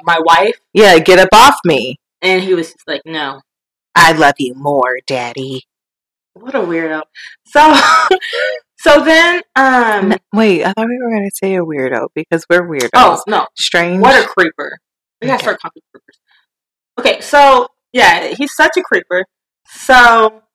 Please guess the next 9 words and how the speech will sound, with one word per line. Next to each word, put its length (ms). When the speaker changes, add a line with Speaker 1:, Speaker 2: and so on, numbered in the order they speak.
Speaker 1:
um, 560
then 120
it's 120
the 80
New 160
Year's 280
party? 440
Or 140
no? 320